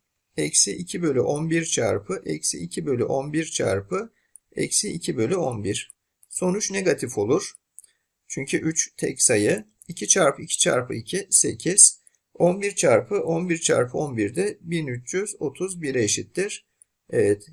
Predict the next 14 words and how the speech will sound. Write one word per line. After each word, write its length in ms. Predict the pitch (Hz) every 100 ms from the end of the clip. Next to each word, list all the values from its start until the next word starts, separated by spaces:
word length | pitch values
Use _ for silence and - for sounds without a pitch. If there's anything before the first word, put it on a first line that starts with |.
| -
G'nin 420 | 160 156 170 185
cevabı 600 | 151 113 107 107 175 202
eksi 340 | - 147 - 180
sekiz 480 | - 151 180 160 123
bölü 300 | 113 180 202 165
bin 180 | 143
üç 280 | 143 123 -
yüz 280 | 185 208 -
otuz 400 | 147 - 185 156
birdir. 560 | 127 107 110 101 - _ _ _ _ _ _
Yumuşak 480 | 147 170 185 202 202
G'yi 240 | 202 196 208
yapalım 440 | 156 123 113 107
şimdi. 480 | - 107 117 185